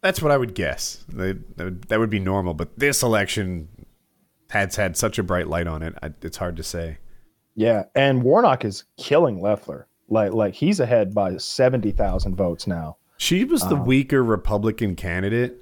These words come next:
Speaker 1: Uh, so she's the incumbent, but she never won a race. She was placed there. I forget whose spot she took.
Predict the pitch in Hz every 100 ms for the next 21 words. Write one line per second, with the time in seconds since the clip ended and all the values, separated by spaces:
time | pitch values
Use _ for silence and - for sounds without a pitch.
0 | - 113 127 123 120 - 156 139 - -
1 | 190 185 196 143 - 139 156 160 151 113
2 | 127 131 131 123 113 104 92 98 73 65
3 | - 90 78 - - - 92 95 - -
4 | 98 95 98 92 110 107 98 90 - 85
5 | 80 - 78 80 73